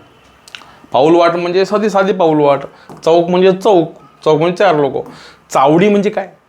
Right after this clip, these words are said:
चावडी म्हणजे आपला कट्टा. आपण गावात बसतो की नाही, पारावर बसतो आपण, त्याला चावडी म्हटलं जाते. किंवा जिथे न्याय वगैरे दिला जातो, आधी पंचायत समिती, पंचायत नव्हती, ग्रामपंचायत, तर चावडी असायची. चावडीवर या,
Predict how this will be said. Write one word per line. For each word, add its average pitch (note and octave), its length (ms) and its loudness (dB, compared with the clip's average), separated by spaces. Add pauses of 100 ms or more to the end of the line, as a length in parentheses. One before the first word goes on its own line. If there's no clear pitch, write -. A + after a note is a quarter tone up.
(420)
चावडी C3+ 320 2
म्हणजे D#3+ 220 0
आपला D#3 160 0
कट्टा. - 480 -6 (340)
आपण B2+ 220 -4
गावात B2 200 2
बसतो B2 160 -4
की E3 80 0
नाही, F3 100 0
पारावर B2 400 0
बसतो A#2+ 280 -4
आपण, B2+ 280 -2 (420)
त्याला F3 120 -6
चावडी C#3 340 2
म्हटलं G2 320 -2
जाते. F#2 180 -10 (340)
किंवा E3+ 340 2 (300)
जिथे D#3+ 480 0
न्याय D#3 320 0
वगैरे D3+ 320 2
दिला C3+ 300 0
जातो, A#2 360 0 (240)
आधी A#2 320 2
पंचायत B2+ 600 -2
समिती, B2+ 320 -2
पंचायत B2+ 400 0
नव्हती, D#3+ 240 0
ग्रामपंचायत, A2+ 540 -2
तर - 60 -6
चावडी D3 340 2
असायची. G2+ 360 -2
चावडीवर A#2 400 0
या, B2 300 0